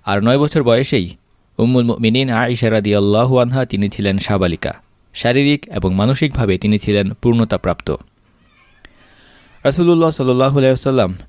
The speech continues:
আয়েশা রাদিয়াল্লাহু আনহার জন্য একটি ঘর বানালেন। এটি ছিল এক কক্ষ বিশিষ্ট একটি ঘর, যাকে বলা হয়ে থাকে হুজরা।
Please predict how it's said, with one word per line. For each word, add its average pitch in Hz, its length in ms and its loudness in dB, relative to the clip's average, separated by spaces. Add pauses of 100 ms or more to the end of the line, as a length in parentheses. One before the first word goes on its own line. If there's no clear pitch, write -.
আয়েশা 120 420 -2
রাদিয়াল্লাহু 117 680 0
আনহার 117 300 0
জন্য 113 240 0
একটি 98 300 -2
ঘর 101 280 0
বানালেন। 85 400 -2 (480)
এটি 117 180 -4
ছিল 123 180 -2 (140)
এক 127 220 -2
কক্ষ - 280 -4
বিশিষ্ট 117 340 -2
একটি 101 300 -2
ঘর, 110 260 0 (480)
যাকে 107 240 0
বলা 101 220 0
হয়ে 107 180 0
থাকে 117 280 -4
হুজরা। 98 400 0